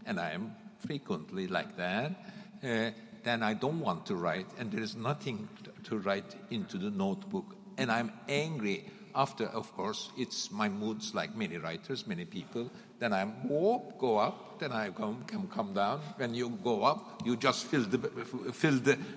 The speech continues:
buckets with water or art or writing. Then when you fall down, you wait or you struggle. Uh, I always say to myself, "I have to do a lot of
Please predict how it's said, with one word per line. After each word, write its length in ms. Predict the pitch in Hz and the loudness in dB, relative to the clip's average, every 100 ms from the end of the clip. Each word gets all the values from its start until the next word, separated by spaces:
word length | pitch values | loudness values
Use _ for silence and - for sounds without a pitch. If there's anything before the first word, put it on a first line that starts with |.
| - | -4
buckets 500 | - - - 123 - | 2 4 2 0 0
with 200 | 120 117 | 0 0
water 440 | 117 135 135 165 | 4 4 6 2
or 360 | 160 123 113 107 | 2 4 6 6
art 380 | - 123 - - - | 8 8 6 -8 4
or 220 | 131 110 | 8 10
writing. 500 | 101 104 - 165 170 - - - | 10 6 4 -2 -2 -6 -10 0
Then 180 | 131 | 0
when 160 | 123 117 | 2 0
you 160 | 113 110 | 2 0
fall 300 | - 123 113 | 4 4 8
down, 380 | 110 135 160 | 8 6 4
you 120 | 127 110 | 0 0
wait 480 | 95 101 123 - - | 2 4 2 0 -2
or 260 | 120 107 107 | 2 4 4
you 160 | 110 | 2
struggle. 500 | 107 - 113 101 156 - - - - - - 151 | 0 0 0 2 -2 -2 -14 -16 -16 -16 -8 2
Uh, 180 | 110 107 - - - - | 4 4 -2 -14 -12 2
I 100 | 160 | 4
always 400 | 160 185 180 147 | 6 6 6 4
say 220 | - 135 | 6 4
to 160 | 135 135 | 4 4
myself, 600 | 107 104 - 120 104 - - - - - | 4 4 4 4 2 0 -10 -12 -12 0
"I 200 | 113 147 | 4 4
have 460 | 170 117 101 101 - | 2 4 2 0 -2
to 120 | 92 | 0
do 340 | 110 120 113 - | 4 4 4 0
a 80 | 92 | 0
lot 280 | 90 110 | 4 4
of 140 | 156 | 2